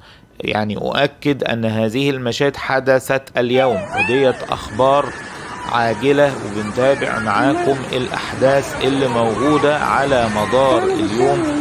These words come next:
في مختلف الأماكن. شايفين ال-، ال-، حالة من حالات إنقاذ الناس في، في الغرقانين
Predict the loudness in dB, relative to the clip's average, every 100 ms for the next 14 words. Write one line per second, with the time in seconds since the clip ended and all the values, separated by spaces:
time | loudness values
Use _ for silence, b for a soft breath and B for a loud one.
0 | -2 -2 0 0 0 0 -2 0 4 4
1 | 2 -4 -6 -4 -2 0 0 0 2 2
2 | 2 2 2 2 2 0 0 0 0 2
3 | 2 2 0 -2 -4 -4 -2 0 2 2
4 | 0 0 0 0 0 -2 -2 0 2 2
5 | 2 0 -2 0 2 0 0 -4 -4 0
6 | 2 2 0 -2 -2 0 0 -2 -4 -4
7 | -2 -2 -2 -4 -2 -2 -2 -6 -4 -2
8 | -2 -2 -4 -2 -2 -2